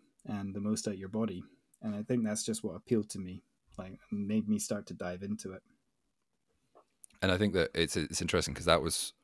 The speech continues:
Speaker 2: I mean, that was over ten years. Wh-, when was that?
Speaker 1: Yeah, that was about eleven years ago now. Yeah.
Speaker 2: Yeah. I, it's eleven years ago. And I would say that, you know, however long I've been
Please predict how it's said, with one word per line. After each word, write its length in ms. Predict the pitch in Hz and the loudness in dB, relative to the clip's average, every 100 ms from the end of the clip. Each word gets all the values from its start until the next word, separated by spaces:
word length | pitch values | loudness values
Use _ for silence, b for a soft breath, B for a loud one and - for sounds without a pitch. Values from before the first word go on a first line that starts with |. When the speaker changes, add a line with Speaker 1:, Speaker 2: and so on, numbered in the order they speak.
| - | -2
Speaker 2:
I 60 | |
mean, 100 | 85 | 2
that 100 | 80 | 2
was 120 | 82 82 | 2 2
over 100 | 73 | 0
ten 240 | 87 80 | 0 2
years. 220 | 80 - - - | 2 0 -6 0
Wh-, 240 | 95 110 | 2 2
when 140 | 131 123 | 2 2
was 100 | 117 | 4
that? 220 | 143 - _ _ _ _ _ _ _ _ _ _ _ _ _ - | 2 0 _ _ _ _ _ _ _ _ _ _ _ _ _ 8
Speaker 1:
Yeah, 160 | 165 | 10
that 120 | 143 | 12
was 260 | 143 123 - - | 10 6 0 4
about 200 | 135 127 - - - | 8 8 4 -6 4
eleven 320 | 127 135 135 | 6 8 8
years 200 | 139 135 | 8 8
ago 180 | 117 107 | 6 6
now. 340 | 110 110 101 | 4 4 0
Yeah. 220 | 107 113 104 - | 0 0 0 -2
Speaker 2:
Yeah. 260 | 101 95 80 - _ - | 6 6 6 -2 _ 4
I, 200 | 92 92 | 6 6
it's 220 | - 87 95 | 4 2 4
eleven 420 | 90 90 98 92 | 4 6 6 6
years 200 | 90 85 | 2 2
ago. 180 | 80 76 | 0 0
And 180 | 78 B B B B B B - - | -2 B B B B B B -16 2
I 80 | 95 | 6
would 200 | 90 90 | 6 4
say 160 | - 85 | 4 4
that, 240 | 80 78 _ _ _ _ _ _ _ _ _ | 4 2 _ _ _ _ _ _ _ _ _
you 120 | 90 85 | -4 -2
know, 240 | 71 58 - - - | 0 -2 -6 -14 -12
however 400 | - 90 85 82 | -6 0 0 2
long 180 | 80 80 | 0 0
I've 140 | 76 - | -2 -2
been 260 | 73 71 | -4 -4